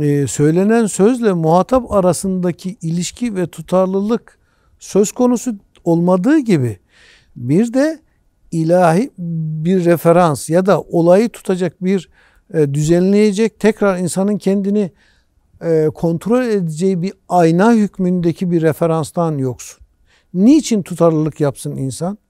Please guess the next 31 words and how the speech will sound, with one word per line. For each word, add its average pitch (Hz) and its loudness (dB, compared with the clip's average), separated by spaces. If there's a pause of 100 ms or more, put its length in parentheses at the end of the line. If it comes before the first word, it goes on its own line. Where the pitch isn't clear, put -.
(840)
Bu 220 2
dediği 247 0
şey 269 -4
küçük - -8
bir 196 -2 (180)
köy 233 2
içerisinde, 196 -2
küçük - -12
bir 214 -2
akraba 240 0
içerisinde 214 -2 (580)
oluşabilir. 214 2
Sen 220 0
bana 202 -2 (160)
İmeçe'ye 190 -2
gel, 202 -4
ben 196 -2
sana 190 -4
gelirim. 185 -4 (320)
Sen 214 -4
gelmediğin 202 2
için 185 -4
ben 185 -2
geliyorum. 180 2 (360)
Karşılıklı 196 0
detaylar, 175 4
her 208 4
gün 202 -4
yüz 196 -2
yüze 180 0
bakan 190 -2